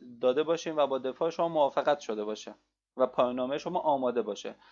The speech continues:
شما پایان نامه خودتون رو، نکته اولش اینه که باید پرینت شده اونجا ببرین. شما چه ترم، در حقیقت، اه، چه ترم چهار باشین، چه ترم شش باشین، باید پایان نامه خودتون رو، اه، به شکل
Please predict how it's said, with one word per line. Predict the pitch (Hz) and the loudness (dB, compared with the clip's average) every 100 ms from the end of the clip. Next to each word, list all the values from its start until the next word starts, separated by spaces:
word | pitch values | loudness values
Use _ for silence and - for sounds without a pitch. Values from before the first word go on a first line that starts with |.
| - - - | -20 -20 -10
شما | - 185 196 208 | -2 2 4 4
پایان | - 175 160 | 2 0 2
نامه | 160 160 175 | 0 2 0
خودتون | 165 175 170 165 170 156 | 0 0 0 -2 -4 -2
رو، | 147 139 | -2 -2
نکته | 135 - | -4 -2
اولش | 147 135 135 139 - 135 | 0 0 0 -2 -4 -8
اینه | 123 | -8
که | 131 | -6
باید | 120 123 131 120 _ - | 0 0 2 -2 _ -16
پرینت | - 135 131 | -10 -8 -10
شده | - 139 131 151 170 | -6 -4 -2 -2 -2
اونجا | 143 131 147 | -6 -2 0
ببرین. | 127 104 101 107 - _ _ _ | 2 0 -2 -6 -16 _ _ _
شما | - 143 156 | -2 0 0
چه | 175 | -2
ترم، | 160 160 151 151 156 156 - _ _ _ | 0 0 0 0 0 0 -2 _ _ _
در | 123 131 | 4 4
حقیقت، | 135 131 123 139 143 - | 4 0 2 4 4 2
اه، | 131 123 120 123 | -4 -4 -4 -6
چه | 117 - | -4 -4
ترم | 139 143 135 131 | 0 0 0 -4
چهار | - 135 | 2 2
باشین، | 127 120 131 123 - - | 2 -2 -4 -12 -14 -8
چه | 131 | -4
ترم | 127 127 127 | -2 -4 -6
شش | - 127 | -10 -12
باشین، | - 123 - 156 | -8 -8 -6 -6
باید | 139 135 143 - | 0 2 2 0
پایان | 135 127 123 | -2 -2 -4
نامه | 123 127 135 | -4 -4 -4
خودتون | 123 139 135 147 165 156 | -4 -4 -6 -6 -6 -2
رو، | 160 160 156 _ _ _ - | 0 0 -2 _ _ _ -4
اه، | 123 123 | -2 -2
به | 120 131 | 0 -2
شکل | 123 147 143 - 117 110 | 0 -2 -2 -2 -2 0